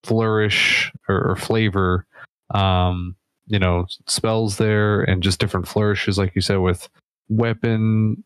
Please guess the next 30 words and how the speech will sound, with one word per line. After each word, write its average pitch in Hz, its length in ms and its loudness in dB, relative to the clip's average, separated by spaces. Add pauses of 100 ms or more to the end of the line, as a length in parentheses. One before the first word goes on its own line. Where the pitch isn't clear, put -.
(100)
uh, 104 400 2
usage. 107 880 2
Uh, - 440 0 (120)
you 104 80 2
know, 95 60 2
are 92 160 2
they 90 260 2 (800)
clean 127 480 0
and 95 220 0
simple? 131 600 0
Are 90 160 2
they 92 380 2 (720)
gory 123 680 2
and, 90 220 -2
and, - 240 0
and 87 180 0
violent? 107 680 0 (480)
Um, 95 600 0 (140)
but 127 80 -2
then 120 200 2
also 120 280 -2
just, 110 220 0
like, 95 260 -2
class 165 340 -2
features - 440 -2
too. - 340 0 (400)
You 104 80 2
know, 101 320 0 (100)
not 110 200 0
everyone's, 110 680 0